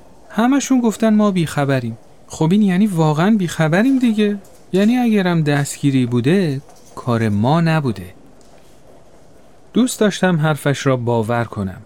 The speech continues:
ولی این استدلال ابلهانه‌اش جلوی من را گرفت. دیگر چیزی نگفتم.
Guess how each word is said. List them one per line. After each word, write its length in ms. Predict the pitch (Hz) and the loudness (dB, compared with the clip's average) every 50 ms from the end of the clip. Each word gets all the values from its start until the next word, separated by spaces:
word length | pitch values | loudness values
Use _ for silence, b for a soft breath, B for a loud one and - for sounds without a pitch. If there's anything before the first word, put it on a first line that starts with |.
| - - - | -12 -6 -2
ولی 200 | 139 151 160 180 | 0 0 2 2
این 160 | 185 185 185 | 2 2 2
استدلال 580 | 175 156 - - 160 156 143 135 143 156 170 | 0 -2 -2 -2 -2 -2 0 0 0 0 0
ابلهانه‌اش 840 | 185 180 151 143 143 131 131 131 123 127 127 127 135 156 180 185 160 - | 0 0 0 0 0 0 0 -2 0 0 0 2 2 2 0 0 -2 -2
جلوی 320 | - 123 113 120 127 131 | -2 -2 0 0 0 0
من 240 | 127 131 127 120 110 | 0 0 -2 0 0
را 120 | 110 110 | -2 -2
گرفت. 560 | 104 - 95 90 87 92 - - - - - _ _ _ _ _ _ | -2 -4 -6 -8 -8 -10 -12 -16 -20 -20 -20 _ _ _ _ _ _
دیگر 380 | - 156 156 147 135 160 170 175 | -2 -2 0 0 0 0 0 -2
چیزی 380 | 160 - - 151 143 131 131 123 | -4 -2 -2 -2 0 0 0 0
نگفتم. 560 | 120 110 101 90 92 - - - 90 - | 0 -2 -4 -6 -8 -12 -12 -14 -18 -18